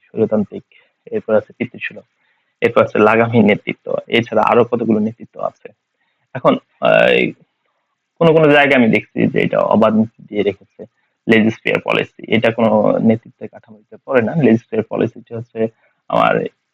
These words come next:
ইন্টারন্যাশনাল যে বাণিজ্য আছে, ইন্টারন্যাশনাল যেই, আহ, ট্রেড আছে, সেই ইন্টারন্যাশনাল ট্রেডের ক্ষেত্রে এক দেশ আরেক দেশে ব্যবসা করবে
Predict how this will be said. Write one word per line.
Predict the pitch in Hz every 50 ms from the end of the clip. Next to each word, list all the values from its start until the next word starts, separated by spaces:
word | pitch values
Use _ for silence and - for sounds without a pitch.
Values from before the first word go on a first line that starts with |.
| _ _
ইন্টারন্যাশনাল | 139 147 151 147 165 156 143 135 - - 123 113 110
যে | 110 110
বাণিজ্য | 107 110 107 107 113 117 113 - 78
আছে, | 82 - - _ _ - - - - _ _ _ _ _ _ _ _ _ _ _ _ _ _ _ _ _ _ _ _ _ _ _ _ _ _ _ _ _ _ _ _ _ _ _ _ _ -
ইন্টারন্যাশনাল | - 123 131 131 - - 139 135 131 131 131 123 123 - - - - 131 127 147 170 202 196 - _ _ _ _ _ _ _ _ _ _ _ _ _ _ _ _ _ _ _ _ _ _ _ _ _ _ _ _ _ _ _ _ _ _ _ _ _ _ _ _ _ _
যেই, | - - - - - - - 50 - - - - - _ _ _ _ _ _ _ _ _ _ _ _ _ -
আহ, | 113 123 131 135 139 - - _
ট্রেড | - 139 139 131 123 113 104
আছে, | 104 - - _ _ - - -
সেই | 175 - - - 160 - -
ইন্টারন্যাশনাল | 127 123 131 131 - 160 151 180 - - - - 123
ট্রেডের | 120 - 113 113 110 113 120 120
ক্ষেত্রে | - _ - - _ - 110 117 165 - _ _ _ _ _ _ _ _ _ -
এক | - 113 113 113 117 -
দেশ | - 123 120 - - - - - - - - -
আরেক | 107 110 110 113 110 -
দেশে | 123 113 - - - -
ব্যবসা | 104 104 - - - - 110
করবে | - - 113 107 101 - - -